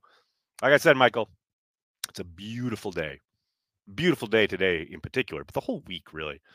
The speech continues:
after a win. And now, because the Packers have a bye week, you get, like, two weeks to marinate in it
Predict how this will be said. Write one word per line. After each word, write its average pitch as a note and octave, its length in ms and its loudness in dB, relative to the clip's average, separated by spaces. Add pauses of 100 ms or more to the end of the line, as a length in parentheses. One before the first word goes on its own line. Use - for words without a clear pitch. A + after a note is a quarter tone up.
(200)
after E2 260 -4
a D2 80 -6
win. D2+ 260 -8
And G#2 160 -10
now, F#3 280 -2
because A2 200 -8
the G#2+ 80 -4
Packers B2 460 -2 (320)
have A#2 100 0
a F2+ 60 2
bye C#3+ 240 10
week, G2 240 0
you B2 60 -12
get, E3 120 -2
like, - 160 -4
two - 220 -8
weeks F#3+ 380 -8
to F2 80 -16
marinate C#2+ 420 -6
in C#2+ 140 -18
it B1+ 100 -20